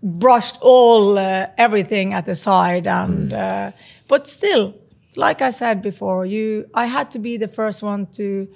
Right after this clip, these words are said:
Speaker 1: come and the last one to leave. And you had to just show that you were better than the other ones. And that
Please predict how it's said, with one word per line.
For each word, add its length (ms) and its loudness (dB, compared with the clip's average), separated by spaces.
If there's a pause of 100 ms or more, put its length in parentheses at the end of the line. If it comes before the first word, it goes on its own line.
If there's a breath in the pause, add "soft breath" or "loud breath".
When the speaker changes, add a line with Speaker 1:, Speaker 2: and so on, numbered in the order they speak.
(540 soft breath)
Speaker 1:
come 320 0
and 140 -4
the 40 -6
last 400 -4
one 240 -6
to 140 -10
leave. 380 -8
And 580 -6
you 100 -6
had 360 -6
to 380 -6 (1160 soft breath)
just 340 -6
show 340 -2
that 240 -6
you 160 -4
were 560 -6 (960)
better 500 2
than 300 -6
the 100 -2
other 200 -4
ones. 420 -10
And 300 -4
that 340 -4